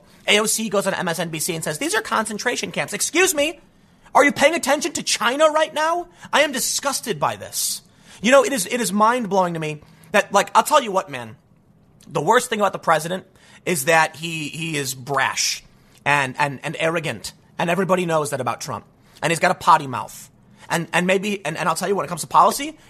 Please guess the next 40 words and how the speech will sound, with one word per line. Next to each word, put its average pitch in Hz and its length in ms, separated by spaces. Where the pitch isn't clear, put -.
you 160 120
can 175 120
debate 170 280
it. 104 120
He 170 120
says 208 340
bad 196 300
words, 170 540
and 156 160
he's 151 160
a 113 80
mean 185 340
guy, 135 400
and 143 160
he, 151 100
and 143 160
he, 143 120
and 131 120
he, 123 180
and 143 100
he 131 60
does 190 300
things 202 240
the 180 60
way 143 100
he 185 140
wants 202 300
to 175 60
do 160 140
'em. 107 120
Is, 185 160
is 196 160
that 202 240
really 226 200
the 190 140
worst 180 380
thing 190 140
about 185 120
the 151 60
president? 170 420